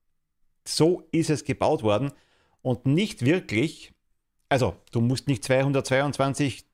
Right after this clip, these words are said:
Grad einstellen und denkst jetzt, es ist ein Unterschied zwischen zwei zweiundzwanzig und zwei fünfundzwanzig. Nein, nein, er riegelt nur einfach ab. Er verhindert die Überhitzung des Drahtes. Das soll es sein. Ja?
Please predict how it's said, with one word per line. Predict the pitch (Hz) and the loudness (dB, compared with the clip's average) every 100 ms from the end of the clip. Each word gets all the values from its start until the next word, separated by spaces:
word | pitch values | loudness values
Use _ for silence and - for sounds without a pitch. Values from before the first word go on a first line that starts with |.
| _ - | _ -2
Grad | 139 147 | 0 2
einstellen | 95 95 92 87 87 - _ _ _ _ - | 0 -2 -4 -6 -8 -16 _ _ _ _ -4
und | 120 - - | -4 -8 -2
denkst | 139 147 131 | 0 0 0
jetzt, | 147 139 | 0 0
es | 127 | -2
ist | |
ein | 131 | -2
Unterschied | - 165 165 156 151 156 156 - _ _ _ | 0 -2 0 0 2 2 -2 -12 _ _ _
zwischen | 151 143 147 | -2 -2 -2
zwei | 139 123 | -2 0
zweiundzwanzig | 131 143 143 127 131 143 131 | 0 -2 0 -2 -2 -4 -4
und | 110 | -2
zwei | 120 | 0
fünfundzwanzig. | 143 151 117 92 85 98 | 0 0 0 -2 -4 -4
Nein, | 104 104 92 - _ _ _ _ _ _ _ | 0 0 0 -6 _ _ _ _ _ _ _
nein, | 92 104 92 - - | -4 -4 -6 -14 -2
er | 127 117 | 2 2
riegelt | 190 202 156 | 2 0 2
nur | 156 | 2
einfach | 143 143 113 | 2 -2 -2
ab. | 92 - - - _ _ _ _ _ | -2 -4 -14 -20 _ _ _ _ _
Er | - 101 | -8 -4
verhindert | 101 165 220 202 185 185 - - | -2 0 0 2 2 0 -10 -6
die | - | -4
Überhitzung | 101 104 190 165 - 147 131 - - | 0 0 0 -2 0 0 0 -6 -6
des | 123 | -4
Drahtes. | - 101 104 - - - - _ _ - | 0 0 0 -4 -12 -14 -20 _ _ -2
Das | 113 - | -2 0
soll | 95 | -2
es | 85 | -2
sein. | - 92 - - _ _ _ | -4 -6 -8 -18 _ _ _
Ja? | 98 107 113 | 0 0 -2